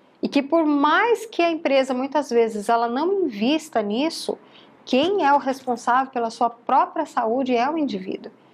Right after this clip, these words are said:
E ele precisa, mesmo que a empresa não valorize, ele precisa cuidar disso. Porque a síndrome de burnout mesmo, se você observar, não vamos generalizar, mas eu posso falar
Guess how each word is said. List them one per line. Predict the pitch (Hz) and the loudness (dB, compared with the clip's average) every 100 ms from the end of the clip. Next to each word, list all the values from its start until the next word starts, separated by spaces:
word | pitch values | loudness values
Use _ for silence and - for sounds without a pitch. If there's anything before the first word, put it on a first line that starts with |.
| - - - | -20 -20 -2
E | 220 | 4
ele | 220 269 | 4 4
precisa, | 302 370 - 240 214 190 | -2 -6 -4 0 0 2
mesmo | 196 208 240 285 311 | 0 2 2 0 -2
que | 320 | -2
a | |
empresa | 302 262 233 226 220 | -2 0 0 0 -2
não | 220 | -2
valorize, | 240 226 208 202 240 262 | 0 -2 -2 -4 -4 0
ele | 226 - | -2 -2
precisa | - - 262 254 | -8 -4 -2 -2
cuidar | 240 220 208 214 | -2 -2 -2 -4
disso. | 208 - - - - - - - - - - | -8 -16 -16 -16 -20 -20 -20 -20 -20 -20 -6
Porque | 214 185 247 247 226 208 - _ _ _ _ - - _ | -6 0 2 4 2 0 -10 _ _ _ _ -20 -20 _
a | 214 | -6
síndrome | 214 269 254 233 | -2 0 0 0
de | 233 | 0
burnout | 220 240 220 226 277 - | 0 0 2 0 0 -2
mesmo, | 214 226 339 - 220 | -2 0 0 -2 -6
se | - | -6
você | 220 208 240 | -6 -2 -2
observar, | 240 - 240 220 214 254 330 - - - - - | -2 -2 -4 -2 0 0 -2 -12 -20 -20 -10 0
não | 220 | 0
vamos | 208 247 262 269 | 2 2 0 0
generalizar, | 254 262 240 226 233 208 233 262 | 0 0 2 2 0 0 2 2
mas | 285 233 | 0 -2
eu | 226 | 0
posso | 233 233 - | 0 0 0
falar | 226 220 220 | 0 0 -2